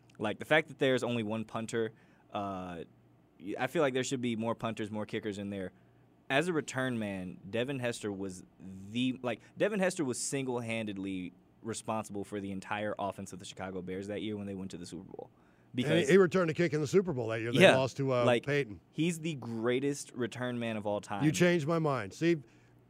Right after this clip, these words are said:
Speaker 2: see, see, boys and girls, a great way to be in life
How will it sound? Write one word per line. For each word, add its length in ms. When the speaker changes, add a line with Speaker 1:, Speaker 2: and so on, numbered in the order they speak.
Speaker 2:
see, 240
see, 200
boys 280
and 80
girls, 460
a 80
great 340
way 160
to 80
be 240
in 120
life 480